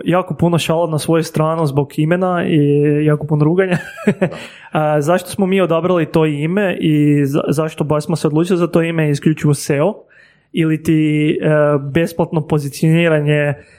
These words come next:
tvoje stranice na Google-u kroz, kroz tražene termine. I, i iz tog razloga smo se odlučili i puno puta je bilo priče i rasprave oko toga, e, kad poduzeće treba proći kroz taj rebranding. Još uvijek smatram da treba,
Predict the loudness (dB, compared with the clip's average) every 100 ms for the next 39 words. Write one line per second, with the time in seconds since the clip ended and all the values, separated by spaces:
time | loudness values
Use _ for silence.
0 | _ -4 0 0 0 0 0 0 0 0
1 | 0 -4 -2 -2 0 0 0 2 2 2
2 | 2 0 2 0 0 -10 -2 -2 0 -2
3 | 0 -2 0 0 0 0 0 0 -6 -20
4 | -20 -20 -18 -4 0 2 0 0 0 0
5 | -2 -2 -4 -2 -2 -2 -4 -2 -2 -2
6 | 0 0 0 -2 0 0 0 2 0 0
7 | 0 0 2 2 2 0 -2 -4 -2 -2
8 | 0 0 -2 0 0 0 0 0 0 0
9 | -2 -2 0 0 0 0 -4 -6 -6 -4
10 | -2 -2 -2 -4 -4 -2 -4 -4 -8 -2
11 | 0 0 0 -2 -2 -2 -4 -12 -20 -20
12 | _ 0 2 0 0 -2 0 0 0 -2
13 | -2 0 -2